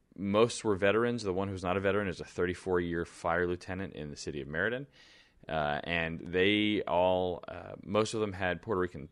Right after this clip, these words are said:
ties, family ties here on the island. Some grew up here, and they wanted to do something. And they were, they called themselves self-deployed. They don't have any orders to be here, but what they did was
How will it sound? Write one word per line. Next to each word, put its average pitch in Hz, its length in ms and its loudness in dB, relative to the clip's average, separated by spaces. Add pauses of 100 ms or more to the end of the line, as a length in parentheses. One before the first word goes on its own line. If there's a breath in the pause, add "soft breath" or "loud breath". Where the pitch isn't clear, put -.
ties, 101 480 -2
family 101 380 0
ties 107 320 -4
here 107 180 -2
on 107 80 -6
the 110 80 -4
island. 107 340 -8
Some 80 200 -8
grew 71 240 -4
up - 120 -6
here, 107 220 -6 (560 loud breath)
and 90 300 -2
they 95 100 4
wanted 104 280 0
to 101 100 -12
do 120 80 -4
something. 78 360 -6
And 82 160 -4
they 85 120 4
were, 87 400 4
they 98 120 0
called 107 220 0
themselves 104 320 -2
self-deployed. 98 880 0
They - 80 -6
don't 82 80 -6
have 92 120 -4
any 87 140 -2
orders 87 400 4
to - 100 -10
be 90 180 -6
here, - 260 -6
but 82 120 -4
what 78 120 -2
they 78 100 -4
did 82 240 -2
was 78 220 -2